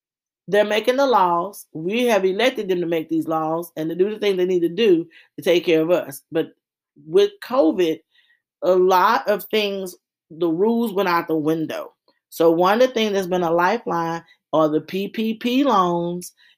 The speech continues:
and the E I D L loans and some of these, uh, grants. Now, I went on the page to check with the S B A 'cause I told you I did a whole show on this.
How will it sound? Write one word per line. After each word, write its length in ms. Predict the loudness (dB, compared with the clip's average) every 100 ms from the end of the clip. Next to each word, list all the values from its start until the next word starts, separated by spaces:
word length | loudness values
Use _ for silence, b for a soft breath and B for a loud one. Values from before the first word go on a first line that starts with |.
| -8
and 140 | -4
the 80 | -2 0
E 160 | 2
I 180 | 4 2
D 300 | 0 -2 0
L 280 | 2 2 2
loans 600 | 0 0 -2 -2 -6 -10 -18 _ _ -2
and 440 | 0 0 0 -2
some 180 | -2 0
of 60 |
these, 320 | 2 2 0 -2
uh, 140 | -4 -2
grants. 560 | -4 -6 -8 -18 -20 _ _ -4
Now, 200 | 0 2
I 40 |
went 180 | 2 2
on 160 | 0
the 60 | -2
page 400 | 2 4 4 2
to 80 | -2
check 240 | 0 2 0
with 100 | -6
the 200 | 2 2
S 120 | 2
B 240 | 0 0
A 160 | 2 2
'cause 140 | 0
I 120 | -2 0
told 340 | 2 2 4
you 60 | 0
I 100 | 0
did 160 | 0
a 40 | 2
whole 200 | 2 2
show 260 | 2 2
on 180 | 2 -2
this. 240 | -10 -16